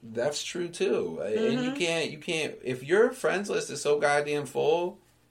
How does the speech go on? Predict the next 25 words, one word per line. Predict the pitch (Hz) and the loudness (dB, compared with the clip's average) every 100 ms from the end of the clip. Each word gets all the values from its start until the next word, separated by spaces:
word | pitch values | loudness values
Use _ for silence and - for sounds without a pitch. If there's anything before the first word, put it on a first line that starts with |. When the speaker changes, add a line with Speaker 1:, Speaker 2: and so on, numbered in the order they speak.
| _ _ _ _ _ _ _ _ _ | _ _ _ _ _ _ _ _ _
Speaker 1:
that | 104 120 | -2 0
you | 123 | 0
can't | 127 143 143 | -2 -2 -2
even | 143 123 - | -2 -6 -2
take | 120 131 | -2 -2
more | 143 139 | -2 -4
friends, | 139 147 151 160 165 - | -2 -2 0 -2 -4 -4
and | - | -2
Speaker 2:
Right. | 208 180 123 | 0 0 0
Speaker 1:
you're, | 123 | -2
you're | 120 101 120 | -2 -4 -4
sweating | - - 117 123 143 | -4 -2 -2 0 -2
off | 139 - | -4 -2
the | 110 | -2
one | 117 127 | -2 -4
or | |
two | 120 135 123 | -4 -8 -4
people | 127 123 | -4 -2
that | 123 107 | -4 -2
don't | 113 101 | -2 -4
like | 104 110 | -10 -12
you, | - | -10
fuck | - - | -6 -6
that | - - | -6 -10
shit. | - - | -10 -12